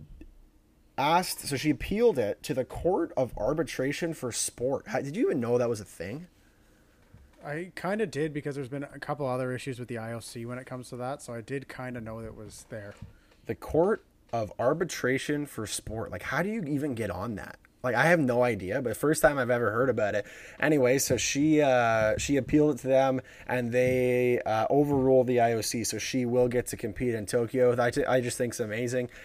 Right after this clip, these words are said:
Speaker 1: Um, just in terms of, like, I think it's, like, last year especially, there's been a lot of issues that have come up in women's sports, um, and just, you know, talking about some of the inequalities, the N C double A women's tournament.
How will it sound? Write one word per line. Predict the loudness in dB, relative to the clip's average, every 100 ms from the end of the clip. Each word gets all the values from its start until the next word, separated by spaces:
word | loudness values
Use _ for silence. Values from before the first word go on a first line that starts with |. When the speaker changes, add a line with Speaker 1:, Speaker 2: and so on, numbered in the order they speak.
| -18 -6
Speaker 1:
Um, | -2 0 -2 -2
just | -2 -2
in |
terms | -2 -2 -2 -2
of, | -2
like, | 0 0 0
I |
think | -2 -4
it's, | -4 -6 -12 -8
like, | -4 -2
last | 0 0 0
year | -4
especially, | -2 -2 -2 -2
there's | -2 -2
been | -2
a | 0
lot | 2 2
of | 0
issues | -4 -4 -6 -4
that | -4
have | -4
come | -4 -4
up | -4
in | -4 -6
women's | -6 -4 -6
sports, | -4 -4 -4 -6 -12 -16 -20 -8
um, | -2 0 0
and | -4
just, | -6 -8 -8
you |
know, | -6
talking | -2 0 0 -2
about | -2 -2
some | -2 -4
of | -4 -4
the | -4
inequalities, | -4 -2 0 2 0 -2
the | -2 -4
N | -4
C | -4
double | -2 2
A | 0
women's | 0 -4 -4
tournament. | -4 -4 -2 -4